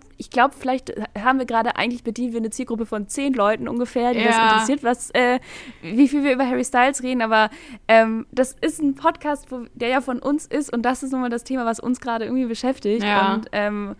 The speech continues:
Speaker 1: es ist einfach schön, jemanden zu sehen, der das macht, was ihm Spaß bringt und, äh, das mit dazu noch ganz viele Leute glücklich macht. So, Amalie,
Speaker 2: So.
Speaker 1: what is your last song?
Speaker 2: Mein, äh, s-, letzter Song für die heutige Playlist, jetzt aber wirklich der letzte,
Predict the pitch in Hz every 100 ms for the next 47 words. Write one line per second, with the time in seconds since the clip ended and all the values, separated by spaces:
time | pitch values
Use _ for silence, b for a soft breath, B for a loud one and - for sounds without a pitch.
0 | B 208 233 285 - 254 247 - 247 233
1 | 220 - - 208 208 214 214 202 196 196
2 | 208 214 202 208 208 190 - 190 185 -
3 | - 185 185 185 - 180 175 175 - 180
4 | 175 170 - 196 196 190 - 185 - 247
5 | 262 214 202 196 170 165 - - 151 -
6 | 170 156 - - b b b b - 208
7 | 170 b b b 247 277 262 190 - B
8 | B 190 262 - - 302 - 254 208 226
9 | 285 - - - - 233 208 156 156 -
10 | _ - B B B 202 247 277 302 285
11 | - - 240 220 214 220 - - 208 226
12 | 269 - 247 233 - 202 185 180 - 208
13 | 208 214 262 254 240 240 233 208 196 175
14 | 208 269 - 240 240 233 247 247 214 208
15 | 202 196 - - 185